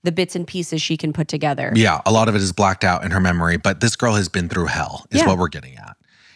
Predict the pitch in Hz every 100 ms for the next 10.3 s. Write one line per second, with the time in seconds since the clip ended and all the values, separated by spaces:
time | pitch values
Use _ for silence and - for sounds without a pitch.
0 | - 107 98 98 98 117 127 107 98 156
1 | 175 180 - 165 - 190 254 302 - -
2 | _ - 113 110 160 208 - 202 - 202
3 | - 180 - 123 131 151 160 131 - -
4 | 143 165 139 147 - - 131 113 - -
5 | 131 - 202 196 131 117 123 135 127 -
6 | - 110 98 98 123 107 92 87 - 123
7 | 131 117 95 101 113 135 104 92 87 156
8 | 156 - 127 117 113 98 95 101 117 87
9 | 110 107 104 98 92 85 - - 98 90
10 | 85 90 101